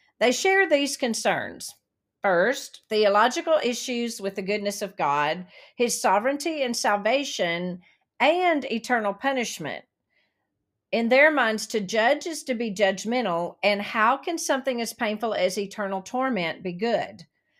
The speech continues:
Of course, we understand that eternal torment is the result of denial of Christ, and God is actually demonstrating his righteousness when he executes judgment on those who reject Jesus. But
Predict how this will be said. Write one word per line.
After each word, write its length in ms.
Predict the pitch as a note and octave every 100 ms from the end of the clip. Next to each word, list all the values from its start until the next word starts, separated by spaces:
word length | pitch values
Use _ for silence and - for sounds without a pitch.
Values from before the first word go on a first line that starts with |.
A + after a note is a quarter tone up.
| _ _
Of 160 | G3+ G3+
course, 240 | A#3 A#3+
we 200 | D4+ A#4+
understand 640 | D4+ G3 F3+ - F3 F3+ F#3+
that 200 | F3+ -
eternal 440 | F#3 G#3+ G3 F3+
torment 580 | F3+ D4 D4+ G#3+ F3 E3
is 160 | F#3 F3+
the 80 | F#3+
result 600 | F#3 F#3 C4+ A#3 F3+ -
of 120 | F3
denial 420 | F3 F3+ E3 D#3 D#3+
of 120 | -
Christ, 680 | C#4+ C4 F3+ F#3 F#3 - _ _ _ _ _ -
and 300 | A3 G3+ F#3+ F#3+
God 320 | G3+ A#3 B3
is 160 | A3
actually 340 | G#3+ G3+ G#3+ F#3+
demonstrating 640 | G#3+ A#3 A3 G3+ F#3 F3
his 160 | F3+ F3+
righteousness 760 | G3 D#4 D#4 G3 F#3 D#3+ D3+
when 140 | F3+ F3
he 160 | E3+
executes 560 | D3+ - F3 F3+ D#3+ -
judgment 480 | E3+ D#3 D3+ D3 -
on 140 | D#3
those 280 | D3 D3 D3
who 140 | D3+
reject 480 | C#3+ C#3+ C#3 A2 _
Jesus. 640 | D3+ B2+ - C#2 - - _ _ _ _ _ _ -
But 280 | A#3 E3+